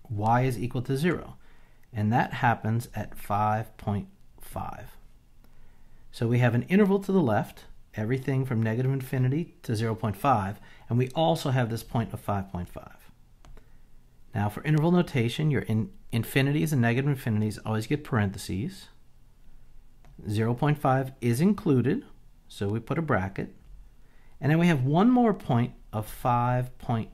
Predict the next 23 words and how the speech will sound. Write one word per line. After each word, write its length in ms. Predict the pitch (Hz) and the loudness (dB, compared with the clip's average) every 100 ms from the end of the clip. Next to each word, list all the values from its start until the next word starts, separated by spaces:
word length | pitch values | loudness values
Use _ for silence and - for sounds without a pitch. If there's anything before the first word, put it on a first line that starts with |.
| - | -16
five. 640 | - 71 - - - - - - - - - - | -12 -10 -10 -12 -18 -20 -20 -20 -20 -20 -14 -2
And 140 | 117 | 0
the 60 | 131 | 2
way 160 | 165 | 4
that 100 | 180 | 4
we're 100 | 160 | 2
gonna 180 | 139 131 | 2 2
show 300 | 127 - 143 | 0 0 2
both 340 | 120 151 160 | 2 2 2
of 80 | 120 | 0
these, 200 | 101 98 | -2 -2
since 220 | - 123 | -2 -2
it's 140 | 120 120 | -4 -4
only 280 | 143 160 170 | 0 2 2
a 60 | |
point, 560 | - - 196 110 127 - - - - - - - - | -2 -6 -2 -2 -4 -8 -20 -20 -20 -20 -20 -16 -6
we're 60 | |
gonna 160 | 117 113 | -4 -4
put 240 | - 127 | -4 -4
this 220 | 135 127 | -2 -4
in 220 | - 117 113 | -2 -4 -2
some 200 | 120 117 | -2 0
braces 760 | 117 113 98 - 104 - - | 0 0 -2 -4 -8 -8 -14